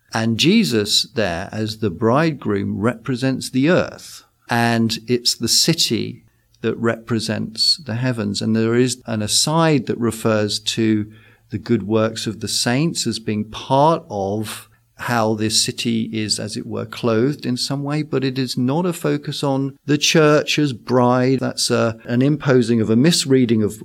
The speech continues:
of some material in Paul onto the book of Revelation. Now, here's where I differ in terms of final judgment,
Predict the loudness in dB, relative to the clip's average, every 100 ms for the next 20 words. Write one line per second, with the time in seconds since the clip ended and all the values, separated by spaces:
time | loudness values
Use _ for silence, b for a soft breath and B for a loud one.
0 | -6 -6 -8 -18 -20 -20 -20 -20 -20 -12
1 | -4 -2 0 2 4 4 0 0 2 4
2 | 2 -2 -4 0 2 0 0 -2 -2 -4
3 | -4 -4 -4 -4 -6 -10 -12 _ _ _
4 | _ _ _ _ -4 2 4 4 2 -6
5 | -6 2 4 6 4 2 0 0 0 0
6 | 0 -2 -2 -6 -4 -2 0 0 -2 -6
7 | -8 -10 -14